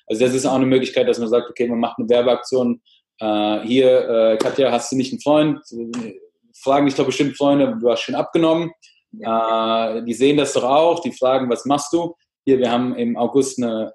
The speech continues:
Speaker 1: Werbeaktion, du kannst, äh, den mitbringen, der trainiert einen Monat für den halben Preis, kannst du das mal angucken und danach setzen wir sich in Ruhe zusammen und das ist eine Aktion, das ist eine Maßnahme, die man als, als, als
Speaker 2: Ja.
Speaker 1: Trainer machen kann, um Kunden zu bekommen.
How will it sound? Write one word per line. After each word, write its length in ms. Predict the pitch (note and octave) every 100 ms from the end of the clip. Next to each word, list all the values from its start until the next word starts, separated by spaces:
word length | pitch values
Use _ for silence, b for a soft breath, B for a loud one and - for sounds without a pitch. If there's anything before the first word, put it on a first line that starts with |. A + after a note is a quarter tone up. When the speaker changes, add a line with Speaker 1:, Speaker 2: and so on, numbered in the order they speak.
| -
Speaker 1:
Werbeaktion, 880 | B2+ D3 C#3 C#3 - C3+ C3+ C3+ - _ _ -
du 60 |
kannst, 400 | A#2 A2+ G#2+ -
äh, 100 | A2
den 160 | A2 A2+
mitbringen, 480 | C3 C3 C3 B2+ A2+
der 140 | G#2
trainiert 480 | - G#2+ A2 A2 - _ _ _ -
einen 220 | G#2 G#2+
Monat 380 | A2 A#2 A2+ -
für 100 | G#2
den 140 | F#2+
halben 200 | F#2+ G2
Preis, 360 | G#2+ C#3+ D3+ D3
kannst 220 | A2 G#2
du 20 |
das 80 | -
mal 120 | G#2
angucken 580 | C3+ D3+ D#3 D3 D#3 D3 - _ _ _
und 120 | A2
danach 280 | G#2+ A2 G#2+
setzen 300 | A2 G#2+ A2+
wir 60 | G#2
sich 140 | G#2
in 100 | G#2
Ruhe 140 | A2 G#2
zusammen 420 | - A2 A2 G2+
und 280 | G2 G2 -
das 200 | G#2+ -
ist 200 | C3+ -
eine 100 | G#2
Aktion, 340 | - - - A#2
das 140 | G#2+
ist 60 | C3+
eine 100 | A#2+
Maßnahme, 500 | A#2 A#2 B2 A2+ G#2+
die 120 | G#2+
man 180 | G#2 G2+
als, 360 | F#2 - - -
als, 320 | - - _ _
als 160 | -
Speaker 2:
Ja. 100 | G#3
Speaker 1:
Trainer 180 | A#2 A2+ -
machen 220 | A2 - A2
kann, 200 | G#2+ G#2+
um 320 | A2+ G#2+ G#2 -
Kunden 380 | - A2+ G#2+ -
zu 180 | A2
bekommen. 400 | G2+ - G2 F2